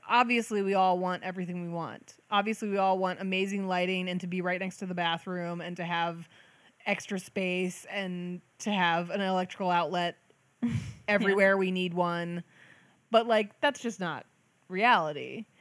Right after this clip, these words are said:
Speaker 1: Um, there was one person that sent me an email that was literally like, "You shouldn't put vendors on the second floor." And all I, it took everything in me to not write back, "Well, then you need to write me a check for ten thousand dollars."
Speaker 2: Yeah.
Speaker 1: Because that's how much money I would need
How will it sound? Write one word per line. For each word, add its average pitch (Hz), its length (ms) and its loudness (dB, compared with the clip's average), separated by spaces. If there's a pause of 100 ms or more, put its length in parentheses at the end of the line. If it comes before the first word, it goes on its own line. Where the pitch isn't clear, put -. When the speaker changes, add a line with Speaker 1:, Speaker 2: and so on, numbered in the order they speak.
(380)
Speaker 1:
Um, 180 560 0 (180)
there 247 120 8
was 262 160 4
one 330 200 2
person 349 320 0
that 196 160 -4
sent 208 160 0
me 202 80 -2
an 202 80 0
email 196 300 2
that 190 120 -2
was 190 160 -2
literally 220 460 6
like, 196 320 2
"You 202 140 -4
shouldn't 202 380 -2
put 180 160 -6
vendors 175 340 -4
on 165 100 -6
the 156 80 -10
second 160 320 -12
floor." 170 520 -8 (500)
And 202 140 0 (340)
all 233 240 10
I, 226 200 8
it 226 140 6
took - 200 -4
everything 220 460 4
in 208 160 -2
me 208 200 0
to 208 180 -6
not 180 460 0
write 185 240 -2
back, 175 360 0
"Well, 202 140 -4
then 208 200 0
you 220 100 0
need 220 140 0
to 196 80 0
write 185 180 0
me 175 100 -6
a 175 60 -4
check 180 240 -4
for 180 120 -10
ten 175 260 -8
thousand 156 300 -8
dollars." - 640 -14 (100)
Speaker 2:
Yeah. 185 300 -6 (120)
Speaker 1:
Because 208 220 2
that's 196 240 2
how 208 100 2
much 185 180 -4
money 180 280 -2
I 170 100 0
would 170 160 -4
need 170 360 -6